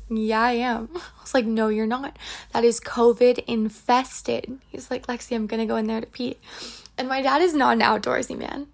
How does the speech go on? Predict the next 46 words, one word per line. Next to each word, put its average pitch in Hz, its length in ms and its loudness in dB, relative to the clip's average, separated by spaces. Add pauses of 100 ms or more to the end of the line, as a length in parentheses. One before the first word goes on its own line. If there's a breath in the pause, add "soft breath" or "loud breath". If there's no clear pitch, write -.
(120)
<laughs> 311 340 -6
Not 269 200 0
at 247 80 4
all. 226 260 -2 (320 loud breath)
He - 80 -6
definitely 247 440 2
likes 233 520 -4
to 226 460 -4 (160)
stay - 320 -4
clean. 320 640 -4 (280 loud breath)
He - 120 -6
likes 214 240 -2
the 226 80 -12
finer 311 320 2
things 285 260 -4
in 269 100 0
life, 240 300 2
which 233 140 0
I 226 100 0
totally 330 640 0
respect. 233 880 0
<laughs> - 40 -20 (260)
But 254 340 -4 (400 loud breath)
I - 60 -2
was 240 80 -2
like, 233 160 4
"You're 247 100 2
gonna 277 220 0
pee 269 160 -4
in 240 100 0
the 220 80 0
woods." - 460 -2
He's - 160 -10
like, 277 140 -4
"No, 294 320 2
I'm 302 160 0
not." 330 360 0 (480 loud breath)
I 320 60 2
was 339 140 0
like, 302 120 -2
"Well, 294 120 2
do 240 120 -2
you 269 120 4
wanna 254 180 6
kill 226 220 0
Mom?" 233 420 4